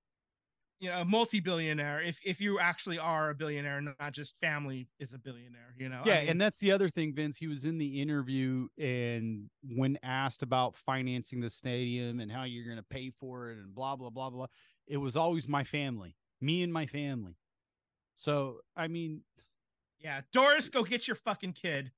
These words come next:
Speaker 2: Yeah, it's, it's ridiculous, man. Oakland, you don't, you,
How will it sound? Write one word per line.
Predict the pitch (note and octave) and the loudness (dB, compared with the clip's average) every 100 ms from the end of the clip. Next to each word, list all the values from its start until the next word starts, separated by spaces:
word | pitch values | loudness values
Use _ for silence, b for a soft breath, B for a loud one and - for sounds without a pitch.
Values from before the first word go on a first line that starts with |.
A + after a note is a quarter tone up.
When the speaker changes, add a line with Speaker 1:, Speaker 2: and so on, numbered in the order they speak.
| - | -10
Speaker 2:
Yeah, | C#3+ F2+ D2+ | -8 -8 -8
it's, | C#3 A#2+ - - | -8 -8 -16 -16
it's | C#3 F#3+ | -14 -12
ridiculous, | E3+ G3+ - G#2 F#2 - | -8 -8 -8 -14 -16 -8
man. | B2+ B2+ C#3+ | -6 -4 -4
Oakland, | E3+ E3+ - G3 F#3+ F3+ _ _ _ _ - | -4 -4 -4 -4 -4 -6 _ _ _ _ -2
you | D3+ | 2
don't, | F#3+ G#3+ G#3+ - _ _ _ _ _ _ _ _ _ - | 2 2 -2 -10 _ _ _ _ _ _ _ _ _ -18
you, | F3 | -16